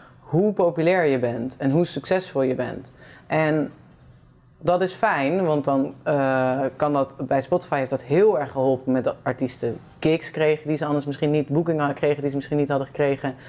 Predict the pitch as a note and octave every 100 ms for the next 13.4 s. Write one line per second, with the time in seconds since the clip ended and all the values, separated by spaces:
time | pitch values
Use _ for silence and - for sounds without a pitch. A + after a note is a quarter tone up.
0 | - - - B2 B2 D3 F#3 G3+ E3+ D#3+
1 | E3 D3+ - D3 D3 C#3+ D3 C3+ - C#3+
2 | C#3 C3+ C#3+ - C#3+ D3 C#3+ C3+ - C3+
3 | C3 C3 B2+ - C#3 C3 C3 C3 B2+ B2
4 | - B2+ B2+ D3 - - B2+ B2+ B2+ B2+
5 | B2+ B2+ B2+ - - - - - C3 -
6 | - C3+ B2+ B2+ B2 B2 C3 - E3+ C3
7 | C3 C#3+ C3+ C3 C3+ - C#3 C3+ C#3 B2
8 | C3 D#3+ F#3 F3 D#3 D#3 D3+ D3+ C#3 D3
9 | D3+ D3 C#3+ C#3 C#3+ C#3 C#3 C3+ C3 C3+
10 | C3 C3 C3 B2+ C3 B2+ - B2+ C3 -
11 | - - - - E3 D#3+ D#3 - - -
12 | _ - - - - E3+ F3 G3 - -
13 | G#3+ - D3+